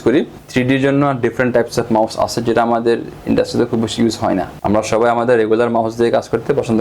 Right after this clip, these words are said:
করি। ওই different types of three D মাউসগুলোর মধ্যে আপনার এখানে বিভিন্ন অপারেটিং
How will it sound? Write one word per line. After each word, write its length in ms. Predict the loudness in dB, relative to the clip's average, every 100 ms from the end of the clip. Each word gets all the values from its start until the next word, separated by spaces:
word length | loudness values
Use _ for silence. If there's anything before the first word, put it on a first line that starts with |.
| 0
করি। 100 | -2 -2 -2
ওই 60 | 0
different 260 | 0 0 2
types 160 | 0 0
of 40 | -4 -2
three 120 | 0 2
D 20 | 2
মাউসগুলোর 360 | 2 0 0 0
মধ্যে 160 | 0 0
আপনার 200 | 0 -4 -2 -4
এখানে 300 | 0 0 2 0 -2 0
বিভিন্ন 260 | 2 4 2 0
অপারেটিং 300 | 0 0